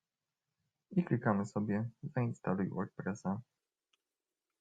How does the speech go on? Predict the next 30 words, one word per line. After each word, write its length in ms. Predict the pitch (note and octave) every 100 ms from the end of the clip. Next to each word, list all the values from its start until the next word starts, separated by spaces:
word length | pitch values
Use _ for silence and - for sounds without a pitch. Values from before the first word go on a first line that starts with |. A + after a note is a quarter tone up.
| _ _ _ _ _ _ _ -
Czekamy 360 | D3+ D3+ D3+ C3
chwilę. 420 | - G#2+ F#2+ A#2 - _ _ _ _
Jak 200 | B2+ A#2+
wyjdziesz 320 | B2 G#2 G#2 -
tutaj, 380 | - - F#2 A#2 _ _ _ _
jest 160 | - B2
sukces. 300 | B2+ B2 -
Warto 360 | A#2+ B2 A#2+ A#2
sobie 220 | A#2 G2
tutaj 240 | F#2+ G2 G#2
zapisać 540 | G2 - A#2+ F#2 A#2
hasło 300 | - - A2+
w 40 |
przeglądarce, 680 | - - G#2+ G2 G2+ - G2
żeby 200 | G2 F#2+
nie 120 | G2
musieć 400 | G2+ A#2 - - _ _ _ _ _ _ _
ponownie 440 | - A2 G2+ G2+ F#2
go 100 | -
wpisywać. 600 | - D3 D3 C3 G#2+ -
Klikamy 400 | C3 - F#2+ F#2
zaloguj. 520 | A#2+ C3+ C3 A2 A2+ _ _ _ _ _ _
Mamy 200 | D3 B2+
panel 300 | - F#2+ F2+
logowania. 640 | D#2 F#2+ G#2 A2 G#2 G2 A2+ - _ _ _ -
Już 160 | - -
tutaj 220 | - G2
miałem 280 | F#2+ G2 -
zapisane 440 | - _ G#2+ G#2
dane. 340 | B2+ A#2 A2